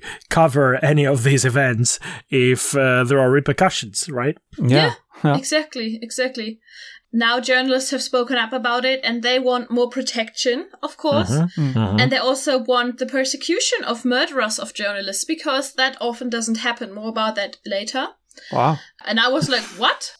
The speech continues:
Speaker 3: How
Speaker 2: Hmm.
Speaker 3: can that not be persecuted? It's like a, f-, it's a murder, for God's sake, or for fuck's sake, you know?" <laughs> And it's just very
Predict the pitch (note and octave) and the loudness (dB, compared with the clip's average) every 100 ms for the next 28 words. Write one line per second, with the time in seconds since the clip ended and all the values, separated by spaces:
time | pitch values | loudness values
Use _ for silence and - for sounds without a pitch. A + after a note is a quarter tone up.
0 | - A#3 D4+ C3+ D3 C#4+ C4 C#4 - A3+ | -8 -2 0 0 0 0 0 0 -6 -4
1 | C4 B3 D4 D4+ C#4+ C#4+ D4 D4 A#3+ G3+ | -2 -2 -4 -4 -2 -2 -2 -4 -4 -2
2 | G3+ A3 B3+ B3+ A#3+ - - A3+ C4+ B3+ | -2 -2 -4 -4 -10 -14 -10 -4 0 2
3 | B3 C4 E4 E4+ A3 F3 - - A#3 G#3+ | 2 2 2 2 0 -4 -12 -14 -10 -4
4 | G3+ G3 - - A3 - A#3 - G#3+ G3 | -4 -4 -6 -10 -10 -4 -4 0 -2 -2
5 | - _ _ - A#3 A3+ - F3+ - A#3 | -4 _ _ -4 -4 -2 -4 -4 -2 0
6 | D4+ - F4 - A4 - - - - F4 | 0 0 -2 0 -4 -4 -10 -2 -2 0
7 | E4 - - - C4 B3+ A#3 - - A#3+ | -4 -4 -8 -2 0 0 -6 -14 -4 -2
8 | A3+ B3 A3+ - G#3 A#3+ A#3+ A3+ A3 G#3 | -2 -4 -4 -4 0 2 2 0 -4 -8